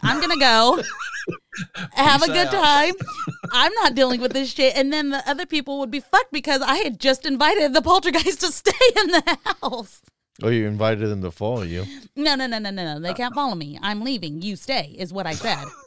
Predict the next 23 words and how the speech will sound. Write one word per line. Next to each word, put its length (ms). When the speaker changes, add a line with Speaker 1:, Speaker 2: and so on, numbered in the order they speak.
Speaker 2:
Well, 220
we'll 160
get 120
into 140
the 140
follow 360
stuff 380
later, 260
because 300
that 160
ties 300
into 140
the 100
sequel, 440
which 200
we're 160
gonna 260
briefly 440
talk 320
about. 340
Speaker 1:
All 80
Speaker 2:
But, 100
Speaker 1:
right. 280